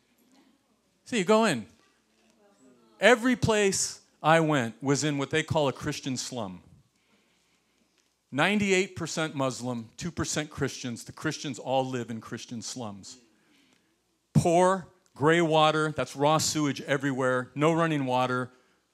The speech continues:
no toilet, nothing, man. And you come in, and here they are, man, just,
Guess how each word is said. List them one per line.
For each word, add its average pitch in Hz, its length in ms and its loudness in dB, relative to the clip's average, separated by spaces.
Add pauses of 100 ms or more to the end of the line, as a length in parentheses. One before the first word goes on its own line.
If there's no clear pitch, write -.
(280)
no 180 140 0
toilet, 147 320 -2
nothing, 107 480 -2
man. 127 360 -4
And 135 120 -6
you 139 80 -6
come 170 220 0
in, 139 220 -2
and 120 140 -8
here 139 180 -6
they 139 120 -4
are, 123 180 -4
man, 110 220 -12
just, 123 260 -16